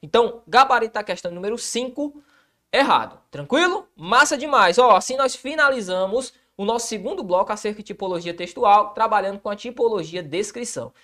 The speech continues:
Eu espero por você no próximo bloco para que possamos começar a trabalhar com as outras tipologias que ainda nos restam. Um abraço no seu coração, toma aquele café e aquela água.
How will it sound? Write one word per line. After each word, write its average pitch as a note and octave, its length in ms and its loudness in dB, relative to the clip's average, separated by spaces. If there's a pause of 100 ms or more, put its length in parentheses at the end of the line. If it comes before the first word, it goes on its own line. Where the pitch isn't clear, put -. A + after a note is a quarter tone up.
(120)
Eu F3 80 -6
espero A3 320 -4
por B3 180 2
você G#3+ 440 -6 (100)
no D3 100 -14
próximo C#4 360 -2
bloco G3+ 280 4
para F3+ 120 -10
que - 80 -20
possamos F3 400 -8
começar A#3 480 -2
a F3 40 -8
trabalhar E3+ 440 -4 (200)
com G#3+ 160 -2
as F#3 220 0
outras A#3+ 320 0
tipologias E3 640 -8 (240)
que A3 100 0
ainda D#3+ 300 -2
nos F#3 160 -10
restam. B2 320 -10
Um F3 60 -2
abraço F#3 320 0
no - 20 -20
seu G3+ 100 -6
coração, A3 460 -2
toma F3+ 220 -10
aquele D#3+ 180 -10
café D#3+ 300 -8
e - 20 -6
aquela F#3 260 -4
água. G3+ 320 4